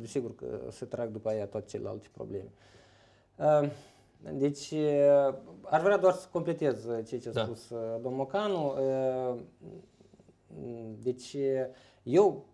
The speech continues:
Speaker 1: Consider că orice exercițiu democratic, pentru care referendumul este unul dintre,
Speaker 2: Face parte din acestea,
Speaker 1: este,
Speaker 2: da.
Speaker 1: este un, este de bun augur pentru dezvoltarea societății în orice situație. A,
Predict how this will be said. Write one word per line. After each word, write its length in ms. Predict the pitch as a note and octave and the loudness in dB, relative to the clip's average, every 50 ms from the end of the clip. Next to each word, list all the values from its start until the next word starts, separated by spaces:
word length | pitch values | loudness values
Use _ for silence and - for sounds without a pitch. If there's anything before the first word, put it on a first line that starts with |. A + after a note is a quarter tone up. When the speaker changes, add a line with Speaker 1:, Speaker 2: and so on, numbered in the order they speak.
| _ _ _ _ _ _ _ _ _ - | _ _ _ _ _ _ _ _ _ -4
Speaker 1:
Consider 440 | D3 D3 C#3+ F#3 F#3 F3 F3+ E3+ D#3+ | -2 -2 -2 0 0 2 2 0 0
că 560 | - - - D3+ D3 C#3+ C#3 C3+ C3+ C3+ B2+ C3+ | -4 -4 -2 0 2 4 4 6 4 4 4 4
orice 240 | D3+ G3+ G3+ G3+ F#3 | 2 2 2 2 -2
exercițiu 520 | D#3+ D#3 C#3+ D3 C#3+ D3 - D#3 - - | -4 0 0 0 0 0 -4 -10 -8 -6
democratic, 640 | C#3 C3+ B2+ B2 A#2+ A2+ - B2 A2+ G#2+ - G#2 G2+ - | -4 -2 -2 -2 -4 -2 0 0 0 0 0 -6 -10 -8
pentru 220 | A#2+ A#2 A2+ - - | -10 -12 -12 -8 -6
care 220 | C3 B2+ B2+ B2 | -4 -4 -2 -2
referendumul 640 | B2 A#2+ A#2+ - B2 B2 A#2+ A#2 G#2+ A2 A2 A2 G#2+ | -4 -4 -6 -6 -6 -6 -6 -6 -8 -10 -10 -8 -8
este 180 | G#2+ G#2+ - G#2+ | -10 -10 -8 -8
unul 260 | G#2+ A2+ A#2 A2+ G#2 G#2 | -8 -6 -6 -6 -6 -4
dintre, 460 | A2+ A#2 A2+ G#2 - A2+ D3 G#3+ B3 - | -4 -4 -4 -4 -4 -6 -6 -6 -6 -8
Speaker 2:
Face 260 | - - - - A2 | -10 -10 -8 -10 -8
parte 320 | - G#2+ G#2+ G#2 - A2 | -6 -6 -6 -6 -6 -6
din 200 | G#2+ A2+ A2 G2+ G#2+ | -4 -4 -4 -6 -8
acestea, 380 | - - - - - C#3+ F3 G#3 | -12 -14 -12 -8 0 2 4 4
Speaker 1:
este, 580 | A3+ A3 - - G#3 G3+ G3 G3 F#3+ F#3+ F#3 F3+ | 4 2 2 4 6 6 8 8 8 8 8 8
Speaker 2:
da. 240 | F3 E3+ D#3+ D3+ C#3 | 8 8 8 6 6
Speaker 1:
este 400 | C3+ C#3 E3 F3+ F3+ F3 F3+ E3+ | 4 4 2 2 2 0 0 0
un, 760 | E3 D#3 D#3 D3+ D3+ D3+ D3+ D3+ D3+ D3 D3 D3 D3 D3 D3+ D#3 C#3+ | 2 2 0 0 0 2 2 2 2 0 0 0 -2 -2 -4 -2 -4
este 200 | D3 D3 - C#3+ C3 | -4 -4 -4 -2 -2
de 60 | C#3 | 0
bun 260 | C3 B2+ C#3 D3+ D#3 D3 | 0 2 2 2 2 4
augur 480 | C#3 C3+ C3 B2 B2 C3+ D3+ F#3 G3 | 4 4 4 2 2 2 2 2 2
pentru 260 | F#3+ E3+ D3+ C3+ C3 | 0 -2 -4 -4 -6
dezvoltarea 500 | A#2+ A#2+ A#2 A2+ A#2+ A#2+ A#2 C#3 C3 C3 | -6 -8 -6 -6 -4 -2 0 0 0 0
societății 640 | B2 - A#2+ A2 - A#2 - A#2+ A2 - - C3 B2+ C#3 | -2 -6 -10 -10 -10 -8 -6 -6 -6 -4 -6 -6 -4 -2
în 220 | C#3 D3+ D3+ C#3+ | 0 2 2 4
orice 240 | D3 C#3 C#3 - A2 | 2 2 0 -2 -6
situație. 580 | G2 - - - - A#1+ A#1 - - - - - - | -12 -12 -12 -10 -8 -6 -6 -6 -10 -14 -14 -8 -2
A, 420 | A#2+ A#2 A#2 A2+ A2+ A2+ A2+ A2+ | 0 2 2 4 2 2 0 0